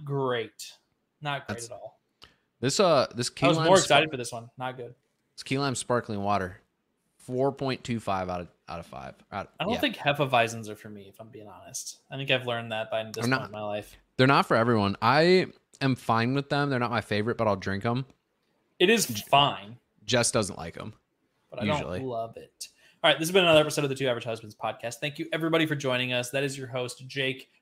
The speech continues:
Speaker 1: at Perry underscore F F on the Twitters and the Instagrams. Uh, I am your other host, Kyle. I'm not on social media. You can follow us at number two A V G Husbands on Twitter and on Instagram.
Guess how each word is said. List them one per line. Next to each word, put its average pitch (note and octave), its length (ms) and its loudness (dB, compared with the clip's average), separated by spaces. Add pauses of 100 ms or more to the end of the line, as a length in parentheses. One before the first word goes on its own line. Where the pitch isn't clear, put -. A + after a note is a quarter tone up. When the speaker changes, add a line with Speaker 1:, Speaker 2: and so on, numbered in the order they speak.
Speaker 1:
at D3 200 2
Perry C#3 220 0
underscore C3 380 -4
F C3 200 0
F C3+ 240 0
on C#3 160 -6
the C3 80 -6
Twitters C#3 500 -4
and B2+ 120 -6
the B2 120 -8
Instagrams. C3 800 -8 (440)
Uh, C3+ 260 4
I C#3 120 2
am C#3 140 0
your B2+ 120 -2
other B2+ 200 -2
host, A#2+ 300 -8
Kyle. A#2 240 -2
I'm A#2 140 -2
not A#2 120 -6
on A#2 120 -6
social B2 280 -8
media. B2+ 300 -2
You C3 120 -4
can C#3 160 -10
follow C#3+ 280 2
us C#3+ 160 -6
at D3+ 160 0
number D#3+ 200 -2
two D#3 220 -4
A D3 60 0
V C#3+ 80 -2
G C#3+ 140 -6
Husbands C3+ 600 -4
on C3 200 -8
Twitter E3 540 0
and C#3+ 180 -4 (140)
on C#3 220 -4 (140)
Instagram. D3 760 -6